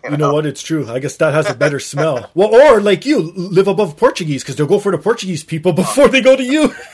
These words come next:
Speaker 1: <laughs>
Speaker 2: I, I'd put my ear to the floor and listen to them ravage them. And I wouldn't even call the cops. I'd let it, I'd, I'd let it till I knew they couldn't cook fish before I'd call anybody.
Speaker 1: <sighs>
Speaker 2: Then I'd maybe, once their hands were eaten off, and they're like,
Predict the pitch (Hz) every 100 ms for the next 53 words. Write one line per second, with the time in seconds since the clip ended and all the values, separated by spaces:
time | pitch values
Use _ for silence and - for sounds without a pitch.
0 | _ - 123 _ - - 156 - - 139
1 | - _ 185 151 135 131 139 131 110 _
2 | _ _ _ 123 131 123 107 110 117 -
3 | 123 - 98 92 90 _ _ _ _ 98
4 | 110 120 117 113 - - 92 78 _ _
5 | - 107 - 123 175 233 233 180 185 -
6 | - 95 90 - - 117 123 151 151 -
7 | _ _ 131 147 143 - 139 143 160 185
8 | 175 _ - 151 135 131 135 131 - 135
9 | 120 - 120 - - 107 - _ 110 107
10 | 95 90 107 98 92 - 78 330 320 294
11 | - - _ - _ _ _ _ 123 123
12 | 117 113 113 113 104 95 _ _ 127 165
13 | - 190 131 131 143 127 113 104 98 87
14 | - _ _ _ _ - - 110 107 107